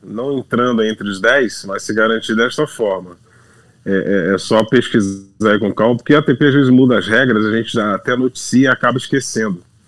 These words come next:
Porque são tantas coisas que acontecem no mundo do tênis, aí a gente acaba, acaba noticiando e elas acabam caindo no esquecimento.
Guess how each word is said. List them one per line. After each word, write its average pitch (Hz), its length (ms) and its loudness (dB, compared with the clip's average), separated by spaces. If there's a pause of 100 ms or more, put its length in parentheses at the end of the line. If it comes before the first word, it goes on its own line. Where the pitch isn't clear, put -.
(460)
Porque 104 200 -8
são 107 180 -2
tantas 143 600 -2
coisas 127 200 4
que 135 100 2
acontecem 107 720 2
no 101 80 0
mundo 101 200 2
do 98 120 2
tênis, 98 320 0
aí 101 80 4
a 110 80 2
gente 104 100 0
acaba, 107 300 0
acaba 107 280 0
noticiando 117 720 0
e 107 60 2
elas 113 240 0
acabam 117 380 -2
caindo 117 340 0
no 120 60 0
esquecimento. - 840 -4